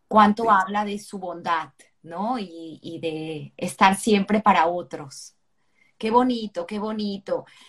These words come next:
Speaker 1: Eh, sigo leyendo, dice, "Emotiva y bella entrevista, ejemplo de Dor Vador".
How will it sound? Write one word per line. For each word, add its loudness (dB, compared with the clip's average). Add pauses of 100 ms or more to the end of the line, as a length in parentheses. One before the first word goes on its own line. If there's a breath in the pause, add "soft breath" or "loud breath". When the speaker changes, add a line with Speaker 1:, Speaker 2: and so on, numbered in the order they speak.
Speaker 1:
Eh, 2 (280)
sigo -2
leyendo, 0
dice, -4
"Emotiva -4
y -2
bella -2
entrevista, -4
ejemplo -4
de -4
Dor 0
Vador". -4